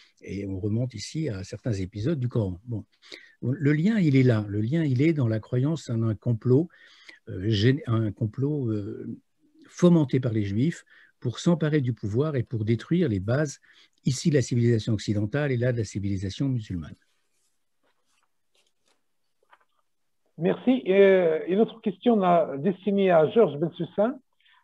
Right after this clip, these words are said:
Speaker 2: La personne du juif, euh, la question posée par Dov Maïmoun, la
Speaker 1: Oui.
Speaker 2: perso-, la perception des juifs comme lâches et peureux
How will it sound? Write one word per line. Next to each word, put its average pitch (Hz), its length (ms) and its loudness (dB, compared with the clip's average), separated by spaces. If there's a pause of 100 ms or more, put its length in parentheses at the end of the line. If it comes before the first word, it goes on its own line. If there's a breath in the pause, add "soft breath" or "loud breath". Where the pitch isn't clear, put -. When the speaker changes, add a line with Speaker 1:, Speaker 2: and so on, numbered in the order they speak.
(100)
Speaker 2:
La 170 220 4
personne 247 440 2
du 190 220 2
juif, 233 260 6 (180)
euh, 175 460 4 (220)
la 180 140 0
question 214 320 0
posée 208 280 2
par 196 200 2
Dov 180 320 6
Maïmoun, 170 540 -2 (480)
la 170 100 -2
Speaker 1:
Oui. 175 260 2
Speaker 2:
perso-, 233 260 0
la 185 220 2
perception 233 880 -2
des 180 280 2
juifs 247 260 2 (140)
comme 196 300 2
lâches 220 360 6
et 196 100 2
peureux 190 540 4